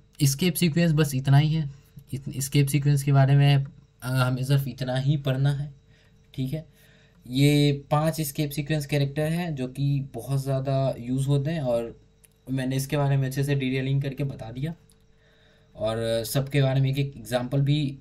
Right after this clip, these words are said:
यहाँ पे मैंने लिख दिया है, ठीक है। यहाँ ये, ये इस पे थोड़ा सा ध्यान देना बस।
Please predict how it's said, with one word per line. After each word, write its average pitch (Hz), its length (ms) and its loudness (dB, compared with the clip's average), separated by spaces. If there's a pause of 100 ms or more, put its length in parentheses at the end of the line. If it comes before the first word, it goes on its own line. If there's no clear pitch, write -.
यहाँ 123 240 -6
पे 139 100 -2
मैंने 131 240 0
लिख 113 140 -6
दिया 135 260 -2
है, 165 180 -8 (680)
ठीक 127 180 -12
है। 147 140 -12 (640)
यहाँ 123 440 -2
ये, 135 280 2
ये 143 560 2 (160)
इस 131 100 -6
पे 151 160 -4
थोड़ा 143 180 0
सा 139 120 0
ध्यान 127 260 -6
देना 143 200 0
बस। 160 360 -8